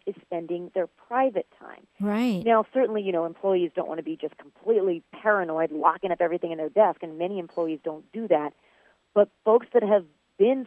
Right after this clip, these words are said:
Speaker 1: stalked before sometimes have learned the hard way that it's not the best idea to just sort of let it all hang out there at your workstation and,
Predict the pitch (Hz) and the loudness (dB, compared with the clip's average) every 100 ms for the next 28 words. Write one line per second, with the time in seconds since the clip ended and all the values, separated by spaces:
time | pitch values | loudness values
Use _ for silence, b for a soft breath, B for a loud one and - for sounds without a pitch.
0 | _ 214 214 - 202 - 302 247 208 - | _ 4 4 2 -14 4 6 8 6 2
1 | 196 214 262 185 175 196 - 175 165 202 | -2 -2 -2 -2 -2 -4 -6 -4 0 0
2 | 202 180 175 - 254 240 165 156 175 180 | 0 -2 -6 0 0 2 0 2 4 2
3 | - b b b - 233 - 208 180 - | 0 b b b -4 -4 -2 -2 -2 -4
4 | 190 170 156 - 156 143 156 156 - - | -2 0 -2 -2 -2 -2 -4 -4 -4 -20
5 | - 180 165 156 180 196 175 165 156 170 | -14 -8 -8 0 4 4 4 2 -2 -4
6 | 180 175 165 - 170 160 151 139 160 190 | -4 -4 -4 0 0 0 -4 -4 -6 -6
7 | - - 151 - 160 156 | -12 -12 -12 -10 -10 -10